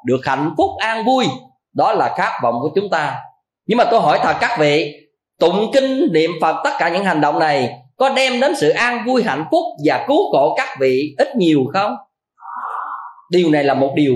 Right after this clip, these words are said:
chắc thật. Nhưng tại sao có? Có ở chỗ là hành trì quyết liệt của chúng ta, nó tạo nên công đức vô lượng. Và chính công đức đó nó mới hóa giải những cái quan trái của chúng ta. Đây là nguyên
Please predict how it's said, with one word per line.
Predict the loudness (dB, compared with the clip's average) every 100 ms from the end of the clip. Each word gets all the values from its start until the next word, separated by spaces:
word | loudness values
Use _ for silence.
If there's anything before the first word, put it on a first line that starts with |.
| 0 -4
chắc | -6 -4
thật. | -2 -2 -8 _ _ _
Nhưng | 0 0
tại | 0 0
sao | 0 0 2
có? | 2 0 -4 -12 -20 _ _ _ _ _ _ _ _ 0
Có | 4
ở | 6 4
chỗ | 4
là | 2 2 0 -4 -10 -16 -10
hành | 0 2 2 2
trì | 2 4 2 -2 0
quyết | 2 4
liệt | 2 2 0
của | 0
chúng | 0 0
ta, | 0 0 -2 -8 -14 _ -2
nó | 0 0
tạo | 0 2 2
nên | 2
công | 2 0 2
đức | 0 0 2
vô | 4 6
lượng. | 4 4 0 -2 -12 _ _ _ _ _ _ -2
Và | 0 0
chính | 0 0
công | 0 0
đức | 0 0
đó | 0 0 0 0
nó | 2
mới | 0
hóa | 2 0 2 0
giải | 0 2 0
những | 0 2 2 2
cái | 0 0 -2 -4 -8 -16 _ _ _ _ -2
quan | 0 2 0 -2
trái | 0 0 -2 0
của | 0 0
chúng | -4 -2
ta. | -2 -2 -2
Đây | -2 2
là | 2 2
nguyên | 0 0 0